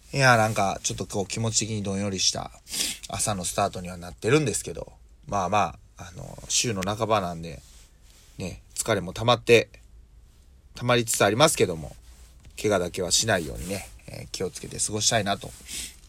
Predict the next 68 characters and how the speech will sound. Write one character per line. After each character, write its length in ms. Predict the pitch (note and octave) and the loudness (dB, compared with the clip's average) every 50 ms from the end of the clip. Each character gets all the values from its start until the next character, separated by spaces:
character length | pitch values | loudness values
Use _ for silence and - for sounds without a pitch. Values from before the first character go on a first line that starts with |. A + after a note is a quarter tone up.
| - - | -10 -6
い 80 | A2 | -4
う 40 | G#2+ | -4
ふ 60 | G#2 | -4
う 40 | G#2+ | -4
に 80 | G2 F#2+ | -4 -4
思 160 | G2 G#2 G#2 | -4 -4 -6
っ 40 | F#2 | -6
て 80 | - | -6
ま 140 | G#2 G2 G2 | -6 -4 -4
す。 140 | - - - | -6 -6 -8
今 120 | - - F3 | -4 2 2
年 200 | - - - G#3+ | 4 6 10 10
は 100 | F#3+ F3 | 10 10
本 160 | F#3+ G3+ F3+ | 8 4 2
当 80 | - G3 | 2 2
に、 200 | F#3+ G3 F#3 C#3 | 2 4 4 4
あ 100 | A2+ A2+ | 4 6
と、 340 | B2 C3 B2+ B2+ - - - - - - - - - - - - - | 8 8 8 8 8 4 -4 -18 -18 -16 -16 -16 -18 -18 -20 -14 -6
桜 400 | - - F3 F3 - F#3+ F#3 F3 | -2 -2 0 4 8 10 10 12
が 220 | E3 F3 E3 E3 | 12 12 12 12
で 100 | D3+ D3 | 10 8
す 120 | - - - | 4 2 0
ね、 220 | G2+ G#2 G2 G2+ G#2+ | -2 -2 -2 -2 -2
非 60 | B2+ | 0
常 180 | C#3 D3+ D#3 D#3+ | 2 2 2 4
に 80 | D#3 | 4
あ 80 | B2+ G#2 | 4 4
の、 300 | G2 F#2+ F2+ F2+ F2 - - - - - - - - - | 2 0 -4 -4 -6 -8 -12 -16 -16 -16 -16 -16 -8 -4
風 240 | - - C#4+ F#4 F#4+ | 0 0 4 4 4
も 120 | D4 D3+ | 4 4
そ 120 | - - E3+ | 2 2 2
ん 60 | F#3 | 4
な 80 | F3 C3+ | 4 4
め 140 | A#2 A#2+ | 4 2
っ 60 | B2+ - - | 0 0 4
ち 100 | - - | 4 6
ゃ 60 | C#3+ | 6
ん 80 | C#3+ D#3 | 6 4
こ 120 | - - | 0 2
春 240 | F#3 - A3 G#3+ G3+ | 6 8 8 10 10
一 180 | E3+ D3+ - D#3 | 8 8 6 6
番 140 | E3 C#3+ C3+ | 6 6 6
吹 160 | - - C#3 | 4 -4 -4
き 20 | |
ま 160 | D3 E3 F#3+ | -4 -2 0
し 80 | F3 - | 2 4
た 100 | - C#3 | 6 6
い 40 | B2 A#2+ B2 | 6 6 4
う 80 | B2+ | 2
日 180 | B2 - - C#3 | 2 2 0 0
も 200 | B2+ G#2 F#2 F2+ D2+ | 0 -2 -4 -4 -2
な 140 | F#2+ A#2 A#2 | -2 -2 0
く 140 | A#2 - D#3+ | 0 -2 -4
て、 320 | - - A2 F#2+ D#2 - - - - - - - - - - - - - | 0 2 2 2 2 -2 -8 -12 -16 -16 -16 -16 -14 -14 -14 -12 -2 6
ま 80 | - D#3+ | 8 10
あ、 20 | |
あ 40 | F#3 | 12
り 80 | G3+ G#3+ | 12 12
が 100 | A3+ G#3 | 12 12
た 100 | G#3 E3 | 10 8
い 40 | |
こ 120 | B2 A#2+ A#2 | 8 6 2
と 80 | A2 | 2
に 80 | G2+ F#2 | 0 -2
こ 140 | - A#2+ A2 | -2 0 0
こ 100 | A#2+ B2+ | 0 0
数 220 | - - F3 F3+ | 0 0 -2 -2
日、 800 | E3 E3+ E3 - - F3+ F3 F3 F3 E3+ E3 E3 E3 E3 - | -2 -2 -4 -4 -2 0 0 2 2 4 4 4 2 2 0